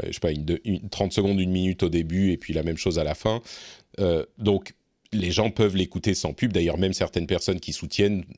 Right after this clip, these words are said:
s'embêtent pas à aller, euh, activer le flux, euh, privé.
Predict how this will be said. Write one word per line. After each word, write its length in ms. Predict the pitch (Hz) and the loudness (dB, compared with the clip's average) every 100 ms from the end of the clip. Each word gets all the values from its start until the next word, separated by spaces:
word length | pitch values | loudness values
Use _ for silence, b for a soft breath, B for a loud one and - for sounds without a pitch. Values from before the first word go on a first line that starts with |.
| - | -10
s'embêtent 440 | - 92 82 85 - | -4 -2 0 -2 2
pas 240 | 104 90 | 2 4
à 20 | |
aller, 360 | 80 87 90 80 | 2 2 2 2
euh, 120 | 76 - | 0 -4
activer 420 | - - 85 90 | -8 -4 0 0
le 120 | 80 | 0
flux, 440 | - 92 87 78 | -4 -2 0 0
euh, 100 | 69 | -4
privé. 460 | - - 82 120 | -6 -4 0 0